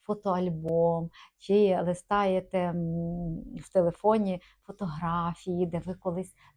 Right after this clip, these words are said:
е, тих місць, де вам було дуже-дуже добре. І це також карта, коли ви себе почуваєте дитиною, можливо, ви просто поїдете до своїх батьків, а, будете там в гостях, і вам буде там так добре, так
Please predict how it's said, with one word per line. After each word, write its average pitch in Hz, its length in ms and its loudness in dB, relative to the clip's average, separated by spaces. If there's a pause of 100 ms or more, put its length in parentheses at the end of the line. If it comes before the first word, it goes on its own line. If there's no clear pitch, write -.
(300)
е, 185 220 2
тих - 380 2
місць, 294 400 4
де - 120 -4
вам 220 220 0
було 180 280 -2
дуже-дуже 196 800 -4
добре. 156 600 -8 (400)
І 202 60 -10
це 240 100 -2
також 240 280 -10
карта, 269 360 0
коли 220 220 0
ви 226 100 -2
себе 220 260 -10
почуваєте 220 480 -2
дитиною, 240 560 -2
можливо, 214 320 0
ви 214 120 -2
просто 247 400 -6
поїдете 214 480 -2
до 196 120 -2
своїх 208 320 -2
батьків, 202 540 0 (640)
а, 208 380 10
будете 208 420 4
там 202 200 2
в 165 40 -4
гостях, 214 600 2
і 220 120 -4
вам 214 260 -2
буде 202 180 0
там 190 260 -12 (260)
так 311 180 2
добре, 180 440 2 (100)
так 392 180 -4